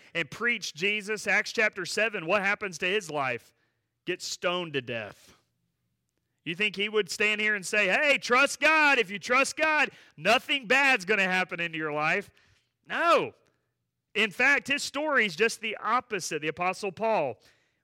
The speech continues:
beaten with rods multiple times and shipwrecked. I don't think the Apostle Paul would stand here and say, "If you choose to follow Jesus and you choose to trust in Jesus, everything in life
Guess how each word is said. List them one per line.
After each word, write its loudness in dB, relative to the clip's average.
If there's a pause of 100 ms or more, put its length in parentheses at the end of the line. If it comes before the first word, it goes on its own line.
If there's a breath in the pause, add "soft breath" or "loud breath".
(140)
beaten 0
with -4
rods 0
multiple -2
times -4 (320)
and -14
shipwrecked. -6 (1400)
I 0
don't 0
think -2
the 2
Apostle 0
Paul 2
would -4
stand -2
here -2
and -6
say, 0
"If -2
you -4
choose -4
to 0
follow 4
Jesus 0 (240 loud breath)
and 0
you -2
choose -2
to -4
trust 2
in -8
Jesus, -2 (220 loud breath)
everything 2
in -2
life 2